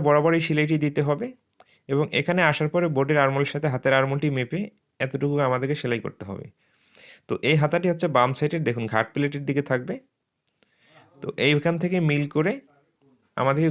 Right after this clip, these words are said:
ঘুরিয়ে ঘুরিয়ে সুন্দর করে হাতাটি বডির পার্টের সাথে সেট করে নিতে হবে।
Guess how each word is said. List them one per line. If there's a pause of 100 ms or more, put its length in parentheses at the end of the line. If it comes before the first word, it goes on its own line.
ঘুরিয়ে
ঘুরিয়ে
সুন্দর
করে
হাতাটি (500)
বডির
পার্টের
সাথে (100)
সেট
করে
নিতে
হবে।